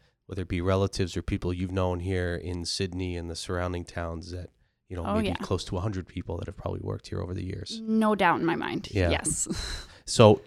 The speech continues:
Speaker 1: when was the first time you actually came into the, the facility?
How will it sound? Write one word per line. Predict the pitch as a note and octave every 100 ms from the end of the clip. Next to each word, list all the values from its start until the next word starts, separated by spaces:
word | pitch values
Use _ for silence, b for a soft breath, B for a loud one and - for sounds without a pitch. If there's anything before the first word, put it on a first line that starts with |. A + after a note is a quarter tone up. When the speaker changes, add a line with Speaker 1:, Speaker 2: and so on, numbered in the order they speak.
| -
Speaker 1:
when | - A2 E3
was | F3
the | -
first | A#2 G#2+
time | G#2+ F#2+
you |
actually | F#2 - G2 _ _ _
came | - G2 F#2 F#2 G#2
into | G2 G2 F#2+
the, | E2+ E2 - _ -
the | C#2+
facility? | - - - E2+ E2 - -